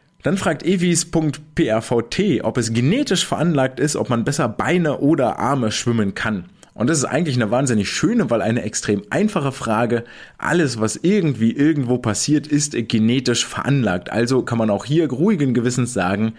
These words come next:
ja, besser Beine oder Arme schwimmen ist natürlich auch genetisch veranlagt.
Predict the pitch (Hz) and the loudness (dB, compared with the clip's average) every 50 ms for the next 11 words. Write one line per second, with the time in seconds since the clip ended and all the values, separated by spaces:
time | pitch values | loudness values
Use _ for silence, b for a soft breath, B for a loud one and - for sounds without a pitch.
0 | B B B B B B 101 104 147 170 160 104 - - - _ - - - - | B B B B B B 0 0 0 0 0 -2 -4 -8 -16 _ -20 -10 -4 -4
1 | 160 175 - 185 143 123 120 139 139 131 110 107 101 - - 160 190 214 151 - | -2 0 0 0 0 0 0 0 0 0 0 0 0 0 0 2 2 2 2 0
2 | - 143 139 131 127 - - 196 - - - 113 120 113 110 - - 196 160 143 | 0 0 0 0 0 0 0 -2 -2 -2 -2 -2 -2 -2 0 0 0 0 2 2
3 | 127 - - 135 143 143 - - 127 110 113 127 135 127 123 - - - 117 - | 0 0 0 -2 -2 -2 -4 -4 0 0 0 0 0 0 -2 -4 -4 -6 -6 -4
4 | - 123 127 113 101 90 87 87 - - | 0 0 2 2 2 0 -2 -4 -8 -14